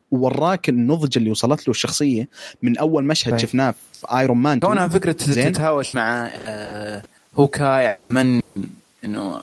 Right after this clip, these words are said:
Speaker 2: لا أنا بضحي بنفسي وشيء زي كذا. هذا
Speaker 1: فعلًا يعني
Speaker 2: أشكر.
Speaker 1: صراحة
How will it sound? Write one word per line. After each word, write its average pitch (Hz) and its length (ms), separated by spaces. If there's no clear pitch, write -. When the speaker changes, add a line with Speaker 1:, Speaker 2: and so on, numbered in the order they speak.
Speaker 2:
لا 120 240
أنا 117 100
بضحي 107 400
بنفسي 98 500
وشيء - 200
زي - 100
كذا. 92 180
هذا 127 420
Speaker 1:
فعلًا 208 440
يعني 110 400
Speaker 2:
أشكر. - 120
Speaker 1:
صراحة 135 480